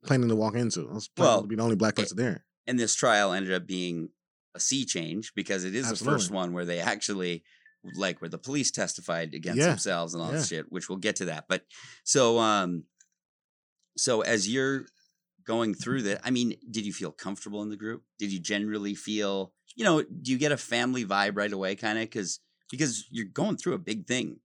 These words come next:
Speaker 2: together.
Speaker 1: Yeah, no, there, that wasn't, I don't, that wasn't the vibe at all right away.
Speaker 2: Okay.
Speaker 1: Um, I think it took some time for that. Um, I would say initially, maybe those first two days, and everybody's just kinda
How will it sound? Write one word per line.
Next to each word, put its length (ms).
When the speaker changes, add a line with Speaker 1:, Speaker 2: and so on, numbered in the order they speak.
Speaker 2:
together. 420
Speaker 1:
Yeah, 300
no, 220
there, 160
that 140
wasn't, 260
I 100
don't, 200
that 100
wasn't 200
the 100
vibe 160
at 80
all 140
right 140
away. 300
Speaker 2:
Okay. 280
Speaker 1:
Um, 200
I 80
think 380
it 160
took 180
some 180
time 300
for 120
that. 360
Um, 800
I 100
would 140
say 480
initially, 500
maybe 200
those 180
first 340
two 100
days, 460
and 120
everybody's 380
just 140
kinda 360